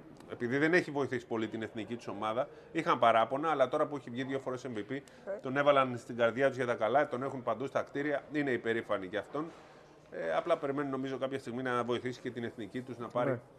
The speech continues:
Speaker 1: κάτι πολύ μεγάλο. Εδώ προσπαθούν λίγο οργανωτικά, θα τα φτιάξουν όλα, υπάρχουν ακόμα κάποιες,
Speaker 2: Ναι.
Speaker 1: ε, κάποια μικροπροβλήματα, ακόμα και στον τρόπο που, που έπρεπε να φτάσουμε εμείς μέχρι το χώρο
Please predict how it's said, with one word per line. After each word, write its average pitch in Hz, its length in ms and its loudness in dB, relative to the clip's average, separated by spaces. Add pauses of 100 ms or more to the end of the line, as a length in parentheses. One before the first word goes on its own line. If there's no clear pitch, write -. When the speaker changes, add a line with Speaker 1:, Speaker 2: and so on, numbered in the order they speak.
(300)
Speaker 1:
κάτι 127 300 2
πολύ 120 760 -4 (640)
μεγάλο. 113 500 2 (100)
Εδώ 143 580 0 (760)
προσπαθούν 151 560 0
λίγο 139 280 -2
οργανωτικά, 127 680 2
θα 131 140 -4
τα 127 120 0
φτιάξουν 127 400 -4
όλα, 160 200 0
υπάρχουν 151 340 -2
ακόμα 113 300 -6
κάποιες, - 580 -4 (380)
Speaker 2:
Ναι. 107 80 -10
Speaker 1:
ε, 101 220 -10
κάποια 117 400 -6
μικροπροβλήματα, 113 1000 -6 (360)
ακόμα 139 400 -2
και 120 80 -6
στον 123 180 -8
τρόπο 127 240 -4
που, 117 120 -12
που 123 180 -2
έπρεπε 127 260 -2
να 117 120 -2
φτάσουμε 117 380 -4
εμείς 110 180 -8
μέχρι 120 220 -10
το 110 80 -8
χώρο 113 320 -4